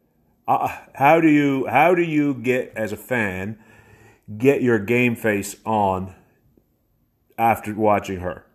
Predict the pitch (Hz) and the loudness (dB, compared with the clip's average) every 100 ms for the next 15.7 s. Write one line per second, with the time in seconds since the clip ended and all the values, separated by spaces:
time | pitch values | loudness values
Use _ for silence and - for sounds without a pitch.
0 | _ _ _ 117 120 120 113 104 123 104 | _ _ _ 0 0 2 0 2 2 2
1 | 135 160 123 127 117 107 104 101 95 120 | 2 2 0 2 4 4 0 -8 -4 0
2 | 107 98 - 104 - 98 92 95 98 95 | 0 -2 -4 -6 -4 -10 -6 -4 -4 -4
3 | 95 _ _ _ _ _ 98 98 117 123 | -10 _ _ _ _ _ -8 0 0 2
4 | 120 110 113 113 110 110 104 98 110 117 | 0 2 4 4 4 0 -2 -2 0 0
5 | 113 107 98 98 - 98 92 101 95 - | 0 -2 0 -4 -4 -6 -6 -8 -10 -14
6 | _ _ _ _ _ _ - 95 92 90 | _ _ _ _ _ _ -8 -4 -2 -2
7 | 104 95 104 101 98 95 - - 98 101 | -4 -2 2 2 2 -2 -6 -12 -6 -4
8 | 101 101 95 95 98 98 92 104 101 101 | -4 -4 -6 -6 -6 -6 -4 -2 0 2
9 | 117 113 107 101 101 104 101 98 92 - | 4 4 0 0 -2 0 0 -2 -6 -12
10 | 90 107 98 95 95 - _ _ _ _ | -4 -2 0 0 -4 -8 _ _ _ _
11 | _ 87 98 98 80 - 110 110 101 104 | _ -8 -4 -2 -4 -6 -4 -4 0 0
12 | 101 95 98 98 - 95 98 95 95 95 | 0 2 4 4 -2 -8 -6 -4 -4 -4
13 | 87 101 95 - 95 90 _ _ _ _ | -2 -2 -2 -4 -6 -6 _ _ _ _
14 | _ - 104 98 90 87 104 98 98 - | _ -12 -8 -6 -6 -4 0 0 -2 -6
15 | 95 101 - 95 90 - | -4 -4 -4 -8 -8 -10